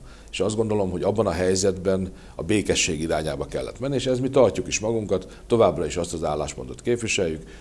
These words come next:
hogy a városközpontba nem fogunk nem magyar, ö, munkavállalókat hozni. Én, ö, ö, bízom benne, hogy ezt tudjuk is magunkat tartani, és, ö, próbáltam ezzel azt a fajta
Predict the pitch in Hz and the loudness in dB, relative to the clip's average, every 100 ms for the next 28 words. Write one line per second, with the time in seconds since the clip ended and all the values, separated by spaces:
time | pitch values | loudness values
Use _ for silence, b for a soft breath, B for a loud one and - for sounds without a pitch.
0 | B 62 71 92 123 110 - 90 - 90 | B -10 -6 0 2 2 0 -2 -2 -2
1 | 82 76 B B 95 110 98 95 85 69 | -2 -6 B B 0 0 0 -2 -2 -4
2 | 62 73 90 87 78 - 67 - - 71 | -8 -6 -4 -2 -4 -6 -8 -10 -10 -8
3 | 69 65 78 78 69 67 71 62 - - | -6 -6 -8 -6 -6 -4 -6 -8 -8 0
4 | 113 113 92 - B B B 90 90 80 | 0 0 -6 -8 B B B -2 -2 -4
5 | 85 73 58 - 67 76 76 71 98 90 | -10 -10 -10 -14 -10 -6 -6 -6 -4 -2
6 | 87 85 76 78 71 65 - 98 90 - | -2 -2 -2 -4 -4 -4 -4 -4 -4 -4
7 | 90 85 78 78 82 78 82 85 82 B | -4 -6 -8 -6 -6 -4 -6 -8 -10 B
8 | B B 76 73 - - 78 73 71 64 | B B -6 -4 -4 -4 -4 -4 -4 -4
9 | 101 104 92 78 73 78 78 98 92 82 | 0 2 2 0 -2 -6 -4 -2 0 0
10 | 80 76 73 90 - - 90 85 80 80 | -2 -2 -4 -2 -2 -4 -2 -2 -2 -6
11 | 76 | -8